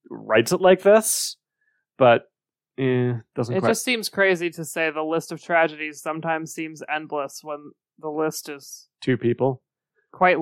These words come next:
Speaker 2: it quite literally ends. Like
Speaker 1: I, I feel like if he had focused less on the love and more, like, you know, other people who had issues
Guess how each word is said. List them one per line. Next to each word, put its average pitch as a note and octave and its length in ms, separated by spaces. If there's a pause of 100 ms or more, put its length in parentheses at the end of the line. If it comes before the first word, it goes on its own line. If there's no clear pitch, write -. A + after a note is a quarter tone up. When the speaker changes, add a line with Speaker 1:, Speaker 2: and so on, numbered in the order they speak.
(100)
Speaker 2:
it F3 160
quite G#3 260
literally E3+ 400
ends. D3 680
Like D#3+ 320 (800)
Speaker 1:
I, G#3 180
I G3 140
feel E4+ 160
like D4+ 200
if F3+ 140
he G3+ 80
had G3 100
focused G3 280
less F#3 140
on D#3 80
the B2+ 60
love C3 200
and D3+ 100
more, C#3 140
like, C3 200
you C3+ 80
know, A#2+ 160
other C3 200
people C#3 220
who C3+ 80
had B2 180
issues C#3 680